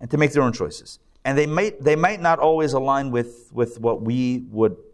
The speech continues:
want or what we hope for them, but it's, it's that process of,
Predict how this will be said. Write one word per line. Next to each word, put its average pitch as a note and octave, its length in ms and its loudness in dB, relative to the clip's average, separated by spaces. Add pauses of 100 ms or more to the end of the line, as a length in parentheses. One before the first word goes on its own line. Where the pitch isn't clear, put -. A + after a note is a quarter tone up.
(200)
want A2+ 320 -2
or G#2+ 160 -4
what G#2 220 -2
we A#2 100 -4
hope A2+ 300 -2
for A2 260 -4
them, G#2+ 300 -6 (400)
but B2 100 -2
it's, - 320 -4
it's C#3 220 -4
that C3+ 240 -2
process E3 500 -4
of, A#2+ 340 -2